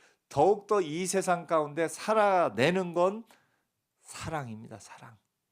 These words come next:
평안 가운데 있는 사람이 할 수 있는 능력이 사랑하며 사는 겁니다. 평안이 없으면요, 용서하지 며-, 하자 못하면 사랑도 못하고요,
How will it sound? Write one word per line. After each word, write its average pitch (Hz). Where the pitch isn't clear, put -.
평안 240
가운데 214
있는 190
사람이 170
할 202
수 220
있는 190
능력이 147
사랑하며 185
사는 135
겁니다. -
평안이 190
없으면요, 131
용서하지 165
며-, 151
하자 127
못하면 123
사랑도 160
못하고요, 110